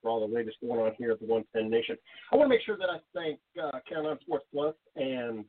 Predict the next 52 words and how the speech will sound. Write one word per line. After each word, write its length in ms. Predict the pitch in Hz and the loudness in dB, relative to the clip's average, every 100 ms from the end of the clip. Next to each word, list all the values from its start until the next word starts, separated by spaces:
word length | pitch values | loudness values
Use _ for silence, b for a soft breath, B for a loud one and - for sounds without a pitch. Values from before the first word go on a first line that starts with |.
| _ | _
uh, 280 | 110 107 107 | -6 -4 -4
More 240 | 117 131 | -2 -4
Than 120 | 123 | -2
Music. 300 | 127 131 180 - _ _ _ - | -2 -2 -4 -12 _ _ _ 2
Um, 180 | 113 110 | 2 4
without 240 | 123 127 | 4 4
these 160 | 120 101 | 0 0
great 240 | 131 139 | 0 2
marketing 360 | 123 127 123 - | -2 -2 -4 -4
partners, 320 | - - 135 - | -2 -2 -4 -4
we 100 | 117 | -2
wouldn't 220 | 123 131 | 0 2
be 80 | 127 | 4
able 100 | 131 | 4
to 60 | 113 | 2
do 140 | 131 | 0
what 240 | 120 123 120 | 2 0 -2
we 160 | 113 | -4
do 240 | 117 123 135 _ | -2 -2 -4 _
or 160 | 113 113 | 4 4
grow 240 | 110 120 | 6 2
the 60 | 113 | 2
way 160 | 120 117 | 4 4
we 140 | 110 | 2
grow. 260 | 107 120 135 | 2 0 2
So 120 | 117 | 2
I 0 | |
wanna 120 | 113 | 4
make 120 | 117 | 2
sure 180 | - 117 | 0 -2
I 20 | 110 | 2
thank 240 | 113 113 - | 2 2 2
them. 220 | 123 135 B B B B _ - | 0 0 B B B B _ 4
Uh, 220 | 120 117 | 6 8
for 120 | 147 | 8
all 140 | 143 143 | 8 8
your, 360 | 143 143 139 | 6 6 6
uh, 80 | 135 | 6
sports 280 | - 175 165 | 4 4 4
merchandising 800 | 170 156 170 160 175 156 170 160 | 2 2 2 2 2 2 2 4
needs, 280 | 170 196 - | 4 2 -2
all 100 | 123 | -4
you 80 | 135 | 0
gotta 100 | 135 | 0
do 320 | 131 147 143 | 0 0 2
is 80 | 127 135 | 0 -4
either 240 | 135 131 | -6 -6
click 160 | - 160 | -6 -6
the 60 | 123 | 0
banner 360 | 147 156 151 139 | 4 6 6 4
on 160 | 143 | 4
our 160 | 139 | 2